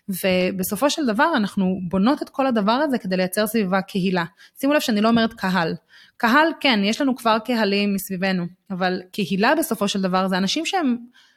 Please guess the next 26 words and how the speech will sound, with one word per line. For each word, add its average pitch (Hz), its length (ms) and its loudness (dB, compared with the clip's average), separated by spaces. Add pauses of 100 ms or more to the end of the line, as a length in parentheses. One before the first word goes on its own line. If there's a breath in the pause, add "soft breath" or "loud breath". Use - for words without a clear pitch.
(140)
מהשבט 247 480 4
שלנו, 175 400 -2
אנשים 269 260 -2
שהולכים 240 400 0
אחרינו, 180 400 -2
אנשים 175 240 -2
שיש 254 320 -2
לנו 247 140 2
את 202 80 -4
אותם 226 260 -2
ערכים, 190 480 -2
אנשים 226 360 -2
שבסופו - 920 -4
של 339 100 0
דבר 311 180 4
מרגישים 220 520 2
שלמרות 208 1080 0
שאולי 233 360 4
אנחנו 214 240 0
רוצים 220 400 0
בסופו 202 300 -2
של 233 100 0
דבר 185 200 0
למכור 180 380 2
להם 196 240 2
משהו, 247 420 0